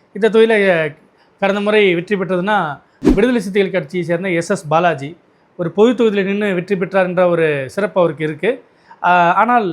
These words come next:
அவருடைய செயல்பாடுகளை தொகுதி மக்கள் ரசிக்கலாம், ஆனா திமுகவினர் ரசிக்கிறாங்களா அப்படின்னு கேட்டா பெருமளவு இல்லைன்னு தான் சொல்ல முடியும். ஏன்னா அவருடைய செயல்பாடுக்கு மூலம் வி சிக்காக மட்டும்தான் பெருமை சேரும். உதயசூரியன் அந்த தொகுதியில உதயசூரியன் காணாமல் போக ஒரு வாய்ப்பு இருக்கு. அதனால இந்த முறை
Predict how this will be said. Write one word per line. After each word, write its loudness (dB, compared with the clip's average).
அவருடைய 6
செயல்பாடுகளை 2
தொகுதி 0
மக்கள் -2
ரசிக்கலாம், 0
ஆனா -2
திமுகவினர் 0
ரசிக்கிறாங்களா 0
அப்படின்னு -4
கேட்டா 0
பெருமளவு 2
இல்லைன்னு -2
தான் -4
சொல்ல 0
முடியும். -8
ஏன்னா 0
அவருடைய 4
செயல்பாடுக்கு 0
மூலம் -2
வி 2
சிக்காக 0
மட்டும்தான் -2
பெருமை -2
சேரும். -4
உதயசூரியன் 2
அந்த -2
தொகுதியில 2
உதயசூரியன் -2
காணாமல் 0
போக -2
ஒரு -2
வாய்ப்பு 0
இருக்கு. -4
அதனால 2
இந்த -2
முறை 0